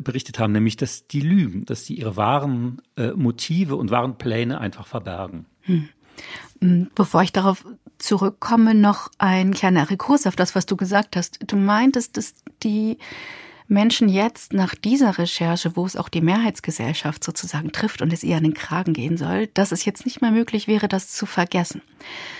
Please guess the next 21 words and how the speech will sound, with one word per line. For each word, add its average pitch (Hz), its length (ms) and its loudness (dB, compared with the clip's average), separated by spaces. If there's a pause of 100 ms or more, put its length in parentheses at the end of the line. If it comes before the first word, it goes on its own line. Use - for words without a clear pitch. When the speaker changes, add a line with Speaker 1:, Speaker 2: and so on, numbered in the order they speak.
(140)
Speaker 2:
Und 185 100 4
ich - 80 -2
glaube, 233 140 0
das 214 120 2
ist - 140 -2
ein 220 60 8
ganz 214 260 2
wichtiger 208 380 0
Aspekt, - 520 -4
auch 180 160 -6
im 214 200 2
medialen 180 680 0
Sinne. 190 380 -8
Das - 160 -4
Vergessen, 233 420 4
das 247 160 8
muss 269 160 8
man 247 140 8
sich 226 140 2
leisten 277 360 0
können. - 200 -12